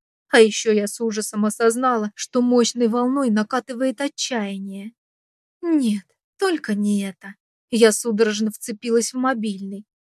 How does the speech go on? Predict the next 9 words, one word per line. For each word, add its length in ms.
Так, 360
Анюту 520
и 60
маму 360
исключаю. 800
Про 180
Анюту 320
не 120
обсуждается, 920